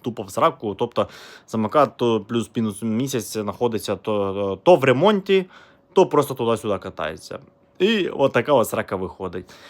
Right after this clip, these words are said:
Тому, блін, е, замінити самому я не вмію, от, не знаю, типу, в мене деяких інструментів нема. Тому отак от.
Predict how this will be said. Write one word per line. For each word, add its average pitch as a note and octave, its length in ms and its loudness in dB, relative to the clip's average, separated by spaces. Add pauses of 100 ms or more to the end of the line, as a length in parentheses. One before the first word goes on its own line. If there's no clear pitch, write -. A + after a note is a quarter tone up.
(200)
Тому, D#3+ 560 4
блін, C3 320 2 (260)
е, C3 260 4
замінити F3 420 2
самому D3+ 680 0
я C#3 240 6
не B2 140 2
вмію, F#2+ 380 -4
от, F2+ 340 -6
не A#2+ 100 2
знаю, F#2 560 -2
типу, - 180 -12
в A2 40 0
мене C3+ 140 6
деяких A#2+ 260 0
інструментів A#2 480 -4
нема. F2+ 320 -8 (920)
Тому E3 540 4
отак G#2+ 440 4
от. F#2+ 160 -6